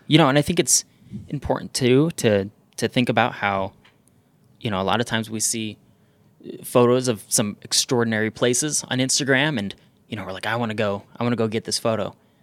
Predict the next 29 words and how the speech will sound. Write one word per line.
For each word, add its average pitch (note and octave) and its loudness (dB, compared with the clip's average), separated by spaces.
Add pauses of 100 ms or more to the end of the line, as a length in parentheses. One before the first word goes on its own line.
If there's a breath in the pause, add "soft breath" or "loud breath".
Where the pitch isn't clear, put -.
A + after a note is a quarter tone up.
But G#2+ -4
maybe D3+ 2
that E3+ 2
photo D3+ 2 (120)
that B2 -2
you're B2 -2
seeing B2 0
on A2+ -2
Instagram D#3+ -4
is A2 -6
not A2 -2 (300)
the A2+ -4
best A2 -2
photo A#2 0
you A2+ -6
can A2+ -6
get B2 -4
from C3+ -2
there. F#2+ -6 (800 soft breath)
Like, A#2 -8
find B2+ 0
something D#3+ -2
that C3 2
is. F#3+ -2 (120)
Find D3 -2
something F3 -2
that's B2+ -6
maybe C3 0
better. B2+ -2